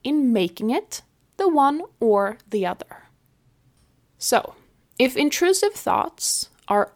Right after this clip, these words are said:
unwanted thoughts, and we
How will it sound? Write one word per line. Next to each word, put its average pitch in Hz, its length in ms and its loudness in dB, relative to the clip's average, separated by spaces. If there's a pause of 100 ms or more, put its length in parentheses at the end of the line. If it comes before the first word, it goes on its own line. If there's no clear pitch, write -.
unwanted 285 960 0
thoughts, - 840 -4 (680)
and 202 280 -4
we 370 420 -2